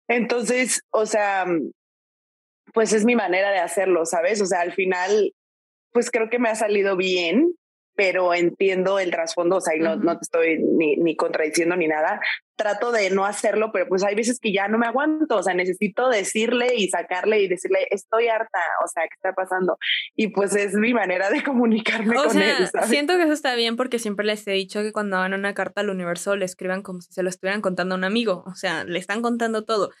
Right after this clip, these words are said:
Speaker 2: pero sí enfócate más en lo que sí quieres, o sea, muéstrame con amor, armonía, como, pues, tal respuesta, es que si me tengo que quedar en este,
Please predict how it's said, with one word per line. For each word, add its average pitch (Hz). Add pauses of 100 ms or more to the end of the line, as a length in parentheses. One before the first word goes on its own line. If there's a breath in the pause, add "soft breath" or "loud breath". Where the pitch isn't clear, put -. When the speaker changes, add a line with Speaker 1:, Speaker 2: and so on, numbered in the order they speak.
(240 loud breath)
Speaker 2:
pero 202
sí 202
enfócate 190
más 180
en 185
lo 180
que -
sí 185
quieres, 233
o 190
sea, 202 (240 loud breath)
muéstrame 208
con 202
amor, 190
armonía, 196
como, 190
pues, 185
tal 175
respuesta, 240
es 196
que -
si 185
me 180
tengo 196
que 196
quedar 180
en 196
este, 214